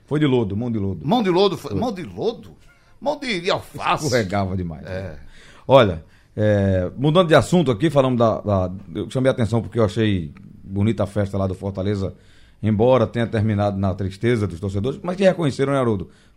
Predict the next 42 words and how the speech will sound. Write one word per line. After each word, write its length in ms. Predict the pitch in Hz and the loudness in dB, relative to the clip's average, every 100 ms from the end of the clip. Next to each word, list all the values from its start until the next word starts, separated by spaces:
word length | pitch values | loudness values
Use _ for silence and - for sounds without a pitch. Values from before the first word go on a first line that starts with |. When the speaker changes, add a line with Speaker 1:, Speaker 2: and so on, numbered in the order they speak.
| - | -12
Speaker 1:
O 140 | 82 | -8
time 140 | 123 113 | -6 -2
foi 100 | 117 | 0
aplaudido, 680 | 113 98 85 120 120 101 | 2 0 2 0 2 0
a 80 | 90 | -2
imprensa 280 | 95 101 101 | -2 -4 -4
lá 100 | 101 | -4
falou 180 | 104 101 | -2 0
muito 240 | 101 113 | 0 -2
bem 220 | 90 107 98 | -2 -2 -2
do, 160 | 85 - - - | -4 -10 -20 -12
do 80 | - | -6
comportamento 580 | 120 113 139 131 127 - | -4 -2 2 2 2 0
do 120 | 139 | -2
time, 220 | 131 117 | 0 2
reconhecendo 580 | 113 117 113 120 127 151 | 2 0 -2 -2 0 0
a, 60 | |
a, 300 | 143 - 139 | 0 -2 -2
a 40 | 131 | -2
entrega, 380 | 110 104 90 87 | 0 0 0 -4
né? 180 | 123 - - - - - _ - | -6 -10 -18 -20 -20 -20 _ -8
É, 640 | 95 87 85 82 78 76 | -6 -4 -6 -8 -8 -8
ontem, 600 | - 165 220 196 113 80 - | -2 2 2 2 0 0 -6
o 160 | - 104 | -4 -2
Afogados 480 | 131 151 131 131 139 | 0 0 2 2 0
conheceu 320 | 170 160 170 | -2 -2 -2
o 40 | |
seu 160 | 165 180 | -2 -2
adversário 800 | 180 180 190 - 113 117 143 - - - - _ | -2 0 -2 2 4 4 2 -4 -12 -20 -20 _
na 80 | 123 | -10
próxima 300 | 120 143 143 | -6 -6 -4
fase 540 | 156 117 104 98 82 73 - | -4 2 2 2 -2 -10 -10
da 120 | 95 | -6
Copa 240 | 98 107 | -4 -2
do 80 | 107 | -2
Brasil, 320 | 107 104 95 107 | 0 0 0 -2
que 160 | 120 | 0
é 100 | 113 | 0
o, 280 | 123 127 139 | 0 -2 -4
a 120 | - 117 | -4 -4
Ponte 280 | - 160 | -4 -4
Preta. 440 | 156 120 117 101 | -2 2 2 0